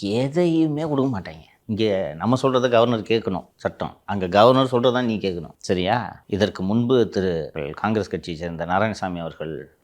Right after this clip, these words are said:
முதலமைச்சராக இருந்தபோது கவர்னர் மாளிகை வாசல்ல போய் ரோட்ல உட்காந்துறியா? இந்த அம்மா என்ன கிரண் பேடின்னு ஒரு அதிகாரி,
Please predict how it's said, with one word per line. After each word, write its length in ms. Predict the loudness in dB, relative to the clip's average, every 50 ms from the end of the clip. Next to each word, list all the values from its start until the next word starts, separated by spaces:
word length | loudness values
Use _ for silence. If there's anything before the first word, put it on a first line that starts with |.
| _
முதலமைச்சராக 640 | -2 0 2 2 2 0 -2 -2 -4 -4 -4 -4 -6
இருந்தபோது 680 | -10 -6 -6 -4 -4 -4 -6 -6 -10 -10 -10 -12 -14 -14 -18 _ _ _ 2
கவர்னர் 500 | 4 4 4 6 4 2 2 0 -2 -2
மாளிகை 440 | -2 -2 0 0 0 0 -2 -2 2
வாசல்ல 340 | 2 2 2 2 -2 -2 -2
போய் 100 | -2 0
ரோட்ல 280 | 4 2 4 4 2
உட்காந்துறியா? 520 | 0 0 0 -4 -4 -8 -10 -10 -14 -16 -18 -18 -20 -20 -20 _ _ _ _
இந்த 140 | 0 2 4
அம்மா 200 | 4 6 4 4
என்ன 160 | 2 0 -2
கிரண் 320 | -2 2 4 4 4 6
பேடின்னு 340 | 4 4 2 2 0 0 0
ஒரு 420 | 2 2 0 0 -2 -4 -6 -10 -10
அதிகாரி, 400 | -4 0 4 4 6 4 4 0